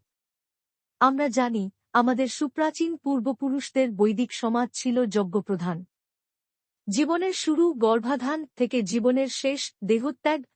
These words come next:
সবই হতো ঈশ্বরকে উদ্দেশ্য করে। জীবৎকালে প্রতিদিনই পঞ্চমহাযজ্ঞ করতে হতো,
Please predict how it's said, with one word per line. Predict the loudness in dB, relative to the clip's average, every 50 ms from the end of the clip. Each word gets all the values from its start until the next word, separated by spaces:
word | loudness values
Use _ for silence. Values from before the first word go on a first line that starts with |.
| _ _
সবই | -6 -2 0 0 2 2 0 0
হতো | 0 -4 -4 -4 -6 -4 -4
ঈশ্বরকে | -4 -4 -2 -2 -2 -2 -2 -2 -4 -6 -4
উদ্দেশ্য | -2 -2 -2 -2 0 0 0 0 -2 -4 -4
করে। | -4 -4 -6 -6 -8 -10 _ _ _ _ _ _ _ _ _ _ _ _ _ _ _ _ _ _ _ _ _ _ _ _ _ _ _ _ _ _ _ _ _ _ _ _ _ _ _ _ _ _ _ _ _ _ _ _ _ _ _ _ _ _ _ _ _ _ _ _ _ _ _ _ _ _ _ _ _ _ _ _ _ _ _ _ _ _ _ _ _ _ _ _ _ _ _ _ _ -4
জীবৎকালে | 0 2 2 2 2 _ -6 -2 0 2 2 2 0 -2
প্রতিদিনই | -2 -2 -2 0 2 0 0 0 0 -2 -2 -4 -4
পঞ্চমহাযজ্ঞ | -2 0 0 0 0 0 -2 -2 0 0 0 0 0 0 0 0 0 0
করতে | 0 0 -2 0 -2 -2
হতো, | 0 -2 -2 -2 -2 -4 -4